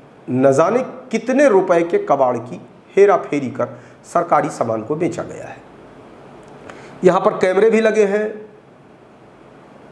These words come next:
सीसीटीवी कैमरे को इसलिए बंद कर दिया है जिससे यहाँ आसानी से चोरी की जा सके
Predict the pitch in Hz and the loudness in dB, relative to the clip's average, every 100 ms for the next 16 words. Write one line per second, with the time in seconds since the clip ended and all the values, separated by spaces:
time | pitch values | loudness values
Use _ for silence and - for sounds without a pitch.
0 | - - - - - - 233 202 196 208 | -20 -20 -20 -2 0 2 0 0 0 2
1 | 185 175 196 202 208 202 - - 170 - | 2 4 4 6 4 2 -4 -8 -6 -2
2 | 180 262 220 202 185 170 160 165 151 - | 2 4 4 2 0 0 0 0 0 -2
3 | - 147 165 - 135 143 165 - - 147 | -4 -4 -2 -2 0 0 0 -4 -4 -4
4 | 143 135 135 135 135 131 120 120 175 165 | 0 -2 -2 -4 -4 -2 -2 -2 0 2
5 | 180 - - | 2 -2 0